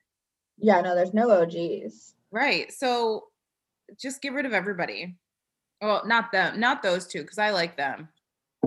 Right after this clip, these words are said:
Speaker 1: Yeah, yeah. Emily and, uh, Gina grew on me this season a lot.
Speaker 2: Yeah.
Speaker 1: I still don't think that O C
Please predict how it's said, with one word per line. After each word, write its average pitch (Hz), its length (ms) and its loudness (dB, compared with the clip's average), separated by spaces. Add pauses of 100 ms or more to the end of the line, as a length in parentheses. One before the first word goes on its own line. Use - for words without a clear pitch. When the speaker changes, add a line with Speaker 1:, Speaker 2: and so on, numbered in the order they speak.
(920)
Speaker 1:
Yeah, 214 340 8
yeah. 196 320 6
Emily 294 440 4
and, 226 520 2
uh, 185 300 4
Gina 175 720 0
grew 185 260 0
on 165 180 0
me 170 140 -2
this 160 280 -8
season 160 520 -6
a 175 120 0
lot. 156 540 4 (340)
Speaker 2:
Yeah. 170 360 -8 (540)
Speaker 1:
I 233 140 4
still 254 540 6
don't 226 320 6 (180)
think 208 260 2
that 202 140 6
O 196 140 4
C 196 680 0